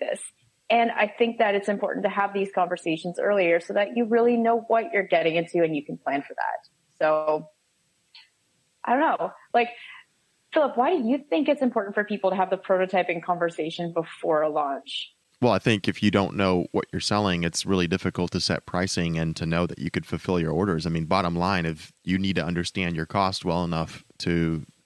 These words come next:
Speaker 2: to fund, and if you're funding a, a pipe dream, that's just, I mean, you've seen a lot of Kickstarters out there that don't have a good handle on what they're creating and how much it will cost and the effort that it will take to get there.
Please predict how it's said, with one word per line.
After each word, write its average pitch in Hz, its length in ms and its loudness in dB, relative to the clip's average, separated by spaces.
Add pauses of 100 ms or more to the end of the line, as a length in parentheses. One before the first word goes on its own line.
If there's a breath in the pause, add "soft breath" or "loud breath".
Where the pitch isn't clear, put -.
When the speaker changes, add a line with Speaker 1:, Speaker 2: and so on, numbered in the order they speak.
(140)
Speaker 2:
to 85 100 -4
fund, 95 320 -2
and 80 100 0
if 80 160 -6
you're 90 220 0
funding 92 580 0
a, 82 140 -2 (180)
a - 40 -12
pipe 107 260 0
dream, 82 460 -2 (100)
that's - 380 -6 (160)
just, - 280 -6 (600 loud breath)
I 95 60 2
mean, 90 280 0
you've 104 240 4
seen 101 160 2
a 85 60 0
lot 87 160 2
of 85 60 -2
Kickstarters 90 500 0
out 92 180 0
there 85 220 0
that 82 220 -2 (120)
don't 90 220 -2 (240)
have 98 260 -4
a 90 60 -6
good 87 220 -2
handle 90 420 0
on 82 200 -2
what 87 140 -2
they're 85 160 -4
creating 87 520 -4 (320 soft breath)
and 85 340 -4
how 95 160 -4
much 87 200 -2
it 90 100 -2
will 82 120 -4
cost 85 560 -4
and 82 400 -4 (240 loud breath)
the 92 160 -2
effort 101 360 0
that 95 100 0
it - 80 -4
will 85 100 0
take 87 260 -2
to 80 100 -6
get 87 200 -2
there. 82 300 -2